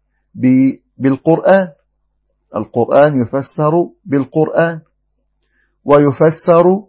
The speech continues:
بكلام النبي صلى الله عليه وسلم، وبالمأثور الوارد عن الصحابة والتابعين والعلماء. فهذه قاعدة أن القرآن يفسر بالقرآن،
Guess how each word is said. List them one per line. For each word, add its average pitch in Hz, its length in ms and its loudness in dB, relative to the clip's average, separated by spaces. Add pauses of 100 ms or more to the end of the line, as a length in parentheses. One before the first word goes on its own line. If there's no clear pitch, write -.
(400)
بكلام 131 520 0
النبي 127 540 -2
صلى 117 300 -2
الله 131 460 2
عليه 147 280 -2
وسلم، 165 480 -4 (680)
وبالمأثور 135 840 -2 (240)
الوارد 131 600 2
عن 123 220 0
الصحابة 123 640 -2 (180)
والتابعين 110 840 -4
والعلماء. 151 840 0 (440)
فهذه 180 360 2
قاعدة 208 580 2 (360)
أن 131 160 -4
القرآن 147 640 2
يفسر 156 460 -2
بالقرآن، 151 640 0